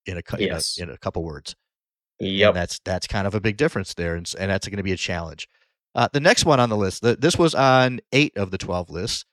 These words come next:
Speaker 1: is that voice shopping will increase. Uh, can I start? 'Cause how true is this?
Speaker 2: Yeah.
Speaker 1: I don't
Speaker 2: Yeah.
Speaker 1: even think this is true. I think this w-, this was on two-thirds of the list. I don't think it's true. The fourth quarter was filled with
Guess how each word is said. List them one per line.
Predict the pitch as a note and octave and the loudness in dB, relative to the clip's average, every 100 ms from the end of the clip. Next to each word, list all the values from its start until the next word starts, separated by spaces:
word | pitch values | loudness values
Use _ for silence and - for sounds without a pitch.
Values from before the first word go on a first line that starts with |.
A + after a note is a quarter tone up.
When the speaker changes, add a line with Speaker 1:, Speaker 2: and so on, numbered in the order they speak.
| _ _ _ G#2 | _ _ _ -4
Speaker 1:
is | G#2+ | -2
that | A2 A2 F#2+ | 2 2 2
voice | A2+ C#3 - | 4 4 4
shopping | A2+ G2 F2+ F2 | 2 2 0 -6
will | F#2 G2 | -6 -6
increase. | G2 - D#2+ - - _ _ _ _ _ _ _ _ - | -8 -10 -10 -12 -12 _ _ _ _ _ _ _ _ -6
Uh, | A#2+ | 0
can | C#3 | 4
I | C3+ | 4
start? | - C3+ - _ - | 6 4 2 _ 0
'Cause | A#2+ - _ _ | 0 0 _ _
how | C3+ | 2
true | B2+ B2+ B2+ | 2 2 2
is | B2+ | 4
this? | A#2 G#2+ | 6 6
Speaker 2:
Yeah. | G#2+ G#2+ G#2 _ _ _ _ C3+ | 6 2 -2 _ _ _ _ -2
Speaker 1:
I | D3+ | 4
don't | G#3+ F#3+ | 6 6
Speaker 2:
Yeah. | |
Speaker 1:
even | E3+ D#3 | 4 2
think | D#3+ | 2
this | D3 C#3 | 2 0
is | B2+ | -2
true. | - D3 A#2+ D#2 _ _ _ | 2 4 4 2 _ _ _
I | C3 D#3 | 4 6
think | F3+ D#3 | 6 6
this | D#3 | 2
w-, | C#3+ | 4
this | E3+ | 6
was | F#3 E3+ | 6 6
on | E3 C#3+ A#2 _ _ - | 6 4 0 _ _ -4
two-thirds | - F3 E3 D#3 | 2 4 4 2
of | D3+ | 0
the | B2+ | 0
list. | A#2 F#2 - - _ _ _ _ _ - | 0 0 -2 -6 _ _ _ _ _ 2
I | D3+ | 4
don't | E3+ | 6
think | D3+ C3+ | 4 2
it's | A2+ | 0
true. | - D#3+ G#2 | 2 2 4
The | G#2+ | 2
fourth | C3 C#3 - | 2 2 2
quarter | B2+ C3+ C3 G#2 | 2 4 4 4
was | G#2+ - | 2 0
filled | - B2 C3+ B2+ | 0 2 4 2
with | G2+ G#2+ G#2 - | 2 2 2 -4